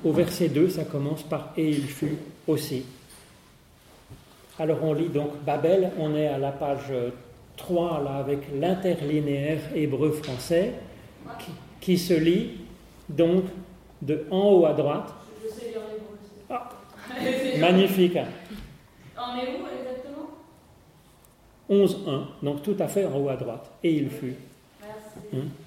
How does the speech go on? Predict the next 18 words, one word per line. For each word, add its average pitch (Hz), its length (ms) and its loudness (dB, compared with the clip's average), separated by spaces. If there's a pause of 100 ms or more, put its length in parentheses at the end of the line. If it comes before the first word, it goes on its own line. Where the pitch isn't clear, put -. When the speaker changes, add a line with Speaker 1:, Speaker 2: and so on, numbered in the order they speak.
(240)
Speaker 1:
Vayehi, 147 600 2 (540)
qui 156 160 0
donc 151 360 0 (140)
dit 143 280 0 (560)
vraiment, 147 640 2
euh, 131 220 0
ce, - 240 -6
ce - 160 -4
mot 156 340 2
important, 156 580 -4
cette - 260 -6
locution 165 600 -2
importante 135 640 -8
qui - 120 -8
vient 135 240 -4
marquer 135 720 -4 (1000)
un 135 60 -6
début. 117 300 -8